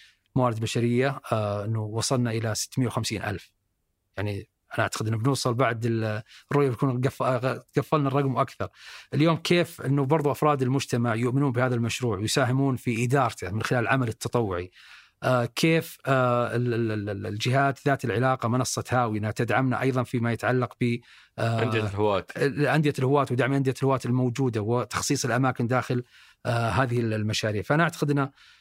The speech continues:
Speaker 1: مشروع طموح جدًا.
Speaker 2: بس الأرقام ما هي بطموحة أبو، أبو
Speaker 1: آه،
Speaker 2: ناصر. يعني
Speaker 1: من أي ناحية؟
Speaker 2: من ناحية تقصد، آه، أنت بتوصل مية وخمسين؟
Speaker 1: مية وثلاثة وخمسين.
Speaker 2: مية وثلاثة وخمسين في عشرين ثلاثين. يعني حتى ما غطيت مدن المملكة. و-، وكان في سؤال
Speaker 1: لا،
Speaker 2: هنا جميل.
Speaker 1: آه، غطينا مدن المملكة، يعني نتكلم عن المحافظات.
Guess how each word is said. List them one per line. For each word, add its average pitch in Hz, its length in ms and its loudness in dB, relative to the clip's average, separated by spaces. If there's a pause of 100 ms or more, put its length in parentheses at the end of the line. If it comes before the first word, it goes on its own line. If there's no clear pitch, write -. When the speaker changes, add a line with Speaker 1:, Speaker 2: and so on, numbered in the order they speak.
(160)
Speaker 1:
مشروع 143 300 2
طموح 143 260 0
جدًا. 135 440 0 (520)
Speaker 2:
بس - 160 -4
الأرقام 202 500 2
ما 202 60 4
هي 196 40 2
بطموحة 120 460 0
أبو، 73 380 -6 (220)
أبو 95 140 0
Speaker 1:
آه، - 20 4
Speaker 2:
ناصر. 92 300 0
يعني 117 360 2
Speaker 1:
من 110 60 2
أي 175 140 2
ناحية؟ 127 460 0 (100)
Speaker 2:
من 127 80 2
ناحية 147 180 2
تقصد، 165 520 0
آه، 101 200 -4
أنت 131 340 0
بتوصل 135 380 2
مية 135 100 2
وخمسين؟ 131 460 0
Speaker 1:
مية 156 140 2
وثلاثة 147 220 2
وخمسين. 110 300 -4
Speaker 2:
مية 147 80 4
وثلاثة 147 160 2
وخمسين 127 460 0
في 117 80 0
عشرين 113 220 0
ثلاثين. 107 460 0 (280)
يعني 131 120 2
حتى 160 200 0
ما 170 80 4
غطيت 160 360 0
مدن 147 100 4
المملكة. 107 440 0 (540)
و-، 110 300 -2
وكان 170 240 2
في 175 100 0
سؤال 165 180 0
Speaker 1:
لا، 175 140 2
Speaker 2:
هنا 165 100 2
جميل. 151 360 2
Speaker 1:
آه، - 340 -10
غطينا 175 300 2
مدن 143 200 2
المملكة، 127 400 0
يعني 113 120 -2
نتكلم 113 240 0
عن 151 60 4
المحافظات. 131 600 0